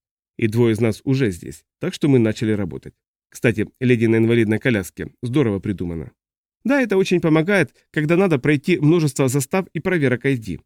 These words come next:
"Я смотрю, вы коренная вашингтонка, да, Крис?" "Да, вот она, я, южный темперамент и северный шарм". Тут глаза Крис округлились, а брови поползли вверх.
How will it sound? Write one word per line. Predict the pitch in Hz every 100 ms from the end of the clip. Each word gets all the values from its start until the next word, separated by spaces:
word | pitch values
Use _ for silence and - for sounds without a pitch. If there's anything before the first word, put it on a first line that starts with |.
| _ _ _ _ _ -
"Я | 107 101
смотрю, | 113 107 110
вы | 104
коренная | 113 113 113
вашингтонка, | 107 107 143 - 117 -
да, | 95 135
Крис?" | 107 - - _ _ _ _ -
"Да, | 180 240 233 -
вот | 208 220
она, | 151 117 131
я, | 135 131 110 - -
южный | 208 233 180
темперамент | 175 160 165 190 175
и | -
северный | 226 165 139 135
шарм". | 127 - 98 - _ _ _ _ _ _
Тут | - 113
глаза | 131 117 120
Крис | 127 113
округлились, | - - 117 147 151 107 - _
а | 127
брови | 139 170 127
поползли | 107 123 110 120
вверх. | 123 92 -